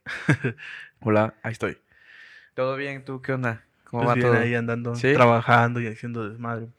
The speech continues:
Speaker 2: Sí, ¿cómo te fue? A ver, cuéntame, ¿cómo te fue? ¿Qué pasó con la fiesta? ¿Ya no hubo fiesta?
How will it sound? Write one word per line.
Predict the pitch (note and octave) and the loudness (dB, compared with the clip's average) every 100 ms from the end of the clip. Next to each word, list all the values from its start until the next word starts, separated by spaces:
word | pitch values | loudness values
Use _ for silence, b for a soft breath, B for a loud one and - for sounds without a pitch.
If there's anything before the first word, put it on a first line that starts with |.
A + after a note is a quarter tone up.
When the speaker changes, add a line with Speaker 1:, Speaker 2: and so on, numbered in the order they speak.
| _ _ | _ _
Speaker 2:
Sí, | - B2 | -10 -10
¿cómo | B2 C3 B2+ | -2 -2 0
te | A2 | 0
fue? | A#2 C3 | 2 2
A | |
ver, | C3 | 2
cuéntame, | C3 C3+ C3 A2+ A2 | 0 -2 -2 -4 -6
¿cómo | A#2 B2 | -8 -6
te | A2+ G#2 | -6 -2
fue? | A2+ A2+ A2+ A2 _ _ _ _ _ _ | 2 2 2 -2 _ _ _ _ _ _
¿Qué | C3+ | -8
pasó | C3+ B2 C3 | -4 -2 0
con | B2+ | 2
la | G#2 | 2
fiesta? | G#2 A#2 A2+ A2 G#2+ - _ B | 2 2 0 -4 -8 -10 _ B
¿Ya | A#2+ | -8
no | A#2+ B2 | -4 -2
hubo | A#2+ A2 | -2 -2
fiesta? | A#2 A#2 C3+ | -4 -4 -6